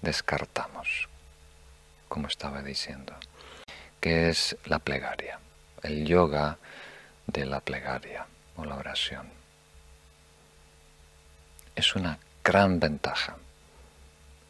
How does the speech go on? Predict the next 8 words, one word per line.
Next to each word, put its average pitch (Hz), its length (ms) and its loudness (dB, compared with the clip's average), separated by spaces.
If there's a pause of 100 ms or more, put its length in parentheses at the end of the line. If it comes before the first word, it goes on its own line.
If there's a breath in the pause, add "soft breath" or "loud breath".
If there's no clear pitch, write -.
es 80 680 6
un 85 160 0
aspecto 90 840 4
del 80 180 2
desarrollo 78 480 2
espiritual 76 760 2 (680 loud breath)
muy 90 480 0
poderoso. - 720 -6